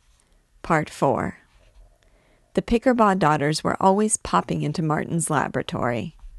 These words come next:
The twins broke test tubes and made doll tents out of filter paper. Orchid lettered the special posters for her father's weeks, and the laboratory, she said,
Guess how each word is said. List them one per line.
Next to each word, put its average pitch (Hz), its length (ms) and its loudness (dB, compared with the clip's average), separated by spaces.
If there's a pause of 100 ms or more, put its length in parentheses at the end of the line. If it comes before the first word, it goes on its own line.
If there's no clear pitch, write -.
(520)
The 180 80 0
twins 190 420 2
broke 175 360 0
test - 380 -4
tubes 147 420 -2 (260)
and 180 140 2
made 170 240 2
doll 170 260 4
tents - 460 -2
out 143 160 0
of 151 80 -4
filter - 420 -2
paper. - 560 -6 (800)
Orchid 170 560 2
lettered 170 400 4
the 160 80 0
special 175 480 0
posters 151 560 -2
for - 160 0
her 175 140 0
father's 151 520 0
weeks, - 680 -6 (600)
and 165 140 0
the 165 80 2
laboratory, 151 760 2
she 160 220 -2
said, 151 440 -2